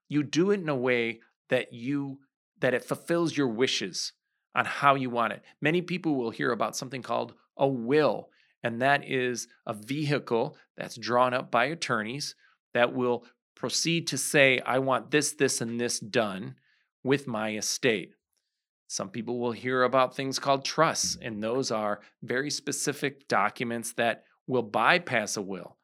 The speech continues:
Why do we wanna bypass a will? Well, it's because in bypassing a will, it creates more efficiencies. It's much quicker. If you have your money passed through a will, then what happens is it has to go through probate.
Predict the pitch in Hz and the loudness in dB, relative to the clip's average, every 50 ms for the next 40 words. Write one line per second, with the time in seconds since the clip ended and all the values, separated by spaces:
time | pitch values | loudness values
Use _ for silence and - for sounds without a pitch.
0 | _ _ - 95 98 101 98 107 101 101 104 104 101 90 98 101 107 101 120 113 | _ _ -8 -8 -6 -4 -4 -4 -4 -4 -4 -4 -4 -4 -2 -2 -2 0 0 -2
1 | 110 - - 120 117 135 147 156 160 160 - _ _ - 120 120 120 117 120 - | -2 0 -4 -4 -4 -2 -2 -2 -2 -4 -6 _ _ -8 -4 -4 -4 -4 -6 -8
2 | - 113 - 127 120 117 110 - - - _ _ - 113 98 104 110 117 117 131 | -8 -4 -2 0 0 0 -2 -4 -10 -12 _ _ -14 -8 -4 -2 -2 0 0 2
3 | 131 127 120 - 131 123 120 117 120 123 123 127 135 139 139 _ _ _ _ - | 0 0 0 0 -2 -2 -2 -2 0 0 0 0 0 -2 -4 _ _ _ _ -14
4 | - - 127 117 110 - - 127 120 113 107 - - 131 120 - 139 123 - - | -6 -4 -2 -2 -2 -4 -4 -2 -2 -2 -4 -2 -4 -2 -2 -2 -4 -6 -6 -4
5 | 135 127 127 123 - - 123 - - 120 107 104 - - - - 131 123 - 131 | -4 -4 -4 -6 -8 -8 -10 -10 -6 -6 -6 -6 -6 -8 -4 -2 -2 -2 -2 -4
6 | 127 127 - _ _ _ _ _ _ - - - - 120 127 151 170 180 185 180 | -4 -6 -6 _ _ _ _ _ _ -20 -20 -16 -10 -4 -2 0 0 0 0 -2
7 | 170 - _ _ - - 131 127 120 120 113 110 113 117 123 131 123 127 - 123 | -4 -8 _ _ -6 -4 -2 -2 -2 -2 -2 -2 -2 -2 -2 -4 -4 -2 0 0
8 | 113 117 113 - - - 117 110 104 101 95 95 98 95 92 110 151 160 _ _ | 0 0 -2 -4 -6 -4 -2 -2 -2 -2 -2 -4 -6 -6 -6 -6 -8 -8 _ _
9 | _ _ _ - 98 101 101 104 98 98 98 101 104 104 - 147 147 135 135 131 | _ _ _ -16 -12 -8 -6 -6 -4 -4 -4 -4 -4 -4 -4 -6 -4 -4 -2 -2
10 | 135 156 147 - - - - _ _ - - - 120 113 - - 127 113 - 120 | -2 -2 -4 -8 -10 -14 -20 _ _ -12 -8 -4 -4 -4 -4 -4 -6 -4 -2 -2
11 | 117 113 - - 117 113 117 113 - _ _ _ _ - - 127 117 113 110 104 | -2 -2 -4 -8 -8 -8 -8 -10 -14 _ _ _ _ -2 2 2 2 2 2 -2
12 | 92 85 - | -8 -8 -10